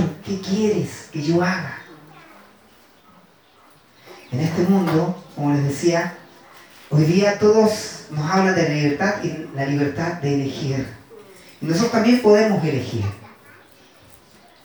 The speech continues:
Pero cuando le preguntamos a Dios y le decimos, "Señor, ¿qué quieres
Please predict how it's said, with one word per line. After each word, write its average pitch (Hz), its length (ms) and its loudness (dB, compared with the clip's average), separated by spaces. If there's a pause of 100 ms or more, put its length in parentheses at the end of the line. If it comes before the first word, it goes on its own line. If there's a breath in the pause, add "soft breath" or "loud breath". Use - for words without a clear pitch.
(140)
Pero 135 200 -2
cuando 143 220 -4
le 143 120 -2
preguntamos 147 760 -4
a 160 80 -6
Dios 151 300 -6 (1400)
y 139 80 -16
le 143 100 -8
decimos, 139 360 -8
"Señor, 170 500 -2 (300 loud breath)
¿qué 190 160 -6
quieres 175 540 -6